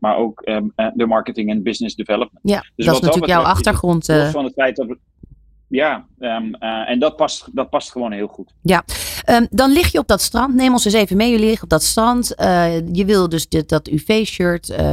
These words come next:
Speaker 2: voor je kind of zo, dat dat niet de hele tijd ingesmeerd hoeft te worden, want dat is ook vaak nog wel een struggle. En, ehm, hoe komt het, het hele duurzaam? Want jullie zijn van, ehm, jullie hebben, jullie gebruiken plastic uit de oceaan,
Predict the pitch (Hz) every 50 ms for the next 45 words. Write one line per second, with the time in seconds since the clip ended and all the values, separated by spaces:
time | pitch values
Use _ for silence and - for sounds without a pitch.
0 | 143 - - - 165 160 151 147 - - 185 170 160 151 - - - 156 156 151
1 | 147 147 143 147 170 185 170 - 143 131 170 214 202 160 - - 156 143 - -
2 | 208 208 185 - - - 170 156 147 143 - 147 143 - - - 143 143 139 143
3 | 143 143 143 139 131 131 135 - - - 170 170 - - 165 156 - - 143 131
4 | 151 143 143 - - - 156 160 151 135 143 139 139 - - - - - - -
5 | - - - - - - _ - 226 226 233 226 - _ _ - 214 208 208 208
6 | 208 208 202 202 202 202 208 - 175 160 202 277 302 - - 302 285 262 240 -
7 | - - 196 202 220 214 - - - - 196 - - 180 190 190 190 170 156 170
8 | 160 151 143 - - 135 135 151 160 156 220 214 220 185 208 202 190 185 175 -
9 | 170 160 156 156 151 - _ _ - - - - - - 165 160 151 151 156 -
10 | - 143 - - - 180 196 185 180 175 170 156 - - - - 175 170 160 143
11 | - 170 180 180 165 - - - _ - 226 233 226 202 - - 165 143 - -
12 | - 202 214 226 - 202 147 - 160 151 - - 175 170 165 147 135 131 127 127